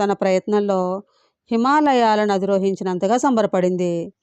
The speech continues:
లాజరస్తో తన వివాహానికి ఇక ఎటువంటి అడ్డంకులు లేవని ఆనందంతో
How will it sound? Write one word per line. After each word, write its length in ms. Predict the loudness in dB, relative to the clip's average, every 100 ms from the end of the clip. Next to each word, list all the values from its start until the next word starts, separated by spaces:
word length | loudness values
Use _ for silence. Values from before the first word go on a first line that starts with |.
| _ _ _ -4
లాజరస్తో 800 | 0 2 2 0 -2 -2 0 0
తన 240 | 0 0
వివాహానికి 960 | 0 0 0 0 0 -2 -2 -4 -4 -6 _ _ _ -6
ఇక 120 | 0
ఎటువంటి 520 | 0 2 0 0 2
అడ్డంకులు 460 | 2 2 0 0 0
లేవని 540 | 2 2 2 0 -2 -6 _ _ -2
ఆనందంతో 960 | 0 2 2 0 0 0 0 0 -4